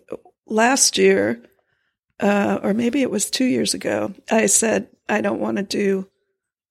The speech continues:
presents for everybody," you know? Like, even if they're small presents, it's like picking them out, buying stuff,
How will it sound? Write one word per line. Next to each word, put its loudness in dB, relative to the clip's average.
presents 2
for -2
everybody," -6
you -2
know? -2
Like, -4
even 4
if -6
they're 2
small 2
presents, -2
it's 0
like -6
picking -4
them -2
out, 0
buying 2
stuff, 0